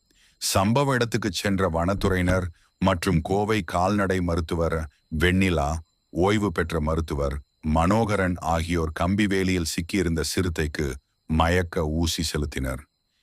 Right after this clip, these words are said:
பின்னர் சிறுத்தையை பரிசோதித்த போது சிறுத்தையின் உடலில் சிறிய கீறல் காயங்கள் மட்டுமே இருந்த நிலையில் உடனடியாக சிறுத்தைக்கு சிகிச்சை அளிக்கப்பட்டது.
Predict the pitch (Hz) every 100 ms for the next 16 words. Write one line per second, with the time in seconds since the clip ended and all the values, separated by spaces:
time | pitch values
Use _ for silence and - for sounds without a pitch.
0 | _ _ - 120 113 92 - 110 135 135
1 | 113 92 90 95 110 101 95 87 80 85
2 | 80 73 78 _ _ - - - - 117
3 | 120 113 98 85 87 90 85 80 - 101
4 | 104 101 82 - 107 101 87 87 90 92
5 | 85 73 73 - 92 87 80 82 71 71
6 | 82 80 69 - - - - - 85 95
7 | 95 90 90 85 87 92 - 92 87 80
8 | 76 87 87 82 - 78 78 71 71 65
9 | 65